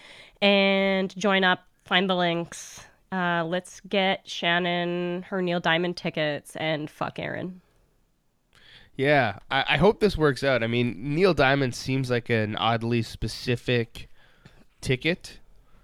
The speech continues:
Speaker 2: You know, it's not like something that everyone in,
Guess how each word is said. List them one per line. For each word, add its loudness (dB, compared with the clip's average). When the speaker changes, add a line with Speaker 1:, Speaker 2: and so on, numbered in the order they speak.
Speaker 2:
You -4
know, -2
it's -6
not 0
like -2
something -4
that -2
everyone 2
in, -2